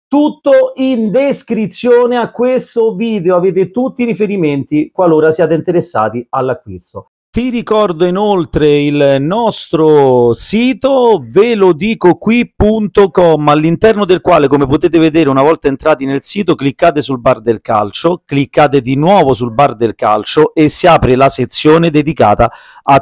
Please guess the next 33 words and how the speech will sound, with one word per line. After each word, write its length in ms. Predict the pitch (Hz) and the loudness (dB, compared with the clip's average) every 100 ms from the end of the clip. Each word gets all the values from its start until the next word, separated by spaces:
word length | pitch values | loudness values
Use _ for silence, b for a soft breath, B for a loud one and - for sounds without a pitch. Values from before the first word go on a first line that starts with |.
| - | 2
tutto 420 | 214 240 - 220 | 2 2 2 2
ciò 280 | - 151 139 | 4 2 2
che 120 | 151 | 0
riguarda 440 | 151 131 110 110 | 0 2 0 0
appunto 500 | 143 - 104 104 123 | -4 -2 -6 -4 0
il 140 | 127 123 | 0 0
mondo 480 | 117 113 113 113 113 | 0 0 0 0 0
scritto 580 | - - 147 151 - | 0 -2 0 0 0
del 160 | 139 135 | 2 2
nostro 380 | 123 120 - 131 | 2 2 0 -2
canale, 380 | 143 110 92 98 B B B | 0 0 -2 -6 B B B
con, 320 | - 143 131 | 0 2 2
eh, 180 | 127 123 - 120 | 0 0 0 -2
opinioni 420 | - 127 131 135 123 | 0 -2 0 0 0
personali 680 | 110 - 131 143 165 160 147 | -2 -2 -2 2 4 4 2
e 60 | |
di 160 | 123 123 | 0 -4
tutti 320 | 175 - 147 | -6 -6 -2
coloro 560 | 135 147 151 131 123 - _ | 2 4 4 4 2 -2 _
di 240 | - 113 147 | -12 -4 -4
voi 580 | 113 180 165 113 101 - _ _ _ | 2 4 4 4 0 -8 _ _ _
che 160 | 135 | -4
volessero 720 | 113 127 110 101 - 107 101 - _ _ | 0 0 0 -2 -6 -6 -6 -10 _ _
esserne 520 | - 135 - 123 110 113 | 0 0 2 -2 -2 0
parte 280 | 139 127 | 0 0
integrante 760 | 120 107 127 101 90 90 101 101 _ - | -4 -2 -2 -2 -4 -6 -8 -10 _ -18
scrivendo 720 | - 120 104 92 95 104 - | -8 -2 -2 -2 -2 -2 -2
articoli. 680 | - 120 - 113 104 117 120 - 98 | 0 0 0 -6 -2 0 0 -2 -8
Sulla 440 | - - 233 214 160 | -4 0 2 4 4
destra, 480 | 196 233 233 - | 4 2 2 -2
attenzione, 680 | 226 - 131 - 175 180 196 | -2 0 -2 0 2 2 2
molto 320 | 175 135 139 131 | 0 2 2 0
importante, 680 | 127 190 - 82 92 107 | 0 -2 -2 -6 -6 -8